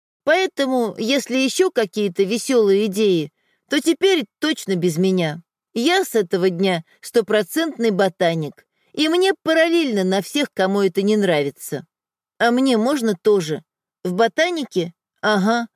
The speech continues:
Давай». Артем проковылял к столу, прошелся пальцами по клавишам и поманил к себе друга. «Смотри, через три дня будет самый долгий звездопад за последние сто лет. Хочешь со мной на дачу?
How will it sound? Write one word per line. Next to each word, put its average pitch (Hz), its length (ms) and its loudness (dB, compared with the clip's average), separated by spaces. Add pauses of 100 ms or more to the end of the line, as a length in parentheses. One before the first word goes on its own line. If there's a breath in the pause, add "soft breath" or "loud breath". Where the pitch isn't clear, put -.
(420)
Давай». 233 580 0 (840)
Артем 254 540 2
проковылял 180 640 0
к - 60 -18
столу, 233 520 0 (400)
прошелся 269 600 0
пальцами 180 500 -2
по 170 200 -2
клавишам 247 720 -2 (160)
и 233 80 -4
поманил 202 540 0
к - 40 -20
себе 185 300 -2
друга. 143 520 -4 (320)
«Смотри, 254 600 -2 (320 soft breath)
через 196 320 2
три 233 220 -2
дня 262 260 0
будет 208 320 -2
самый 269 400 0
долгий 220 400 -2
звездопад 214 640 0
за 202 100 -2
последние 220 600 0
сто 240 240 -2
лет. 185 260 0 (580)
Хочешь 330 480 0
со 220 160 0
мной 220 200 2
на 220 160 2
дачу? 214 480 -2